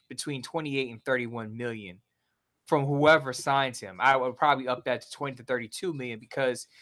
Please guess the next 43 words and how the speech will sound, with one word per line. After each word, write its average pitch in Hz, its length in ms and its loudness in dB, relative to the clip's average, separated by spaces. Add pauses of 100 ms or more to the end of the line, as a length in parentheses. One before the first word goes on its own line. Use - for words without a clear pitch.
(400)
people 247 280 0
have 185 220 6
to 170 60 -4
understand, 139 400 -2
Raiders 151 240 0
fans 147 240 -2
who 143 160 -12
don't 143 240 2
like 131 220 -2
Derek 127 220 -2
Carr 131 160 -6
have 120 100 -6
to 101 100 -8
understand 123 480 -6
this. - 280 -14 (260)
The 131 80 -2
market 139 580 8
dictates 156 640 -2
what 139 180 -6
you're 127 80 -6
gonna 117 220 -6
get. 101 320 -10 (680)
You 233 140 4
may 269 140 8
not 220 200 8
like 165 220 8
Derek 131 240 4
Carr. 117 240 4
You 160 120 -4
may 185 140 -2
remember 156 340 -2
all 127 100 2
the 151 80 -6
times 151 280 0
Derek 143 220 0
Carr 139 260 0
threw 113 160 -12
interceptions, 165 920 0 (220)
missed 147 200 -2
a 135 40 -6
wide 131 200 6
open 127 180 -2
receiver, 175 880 2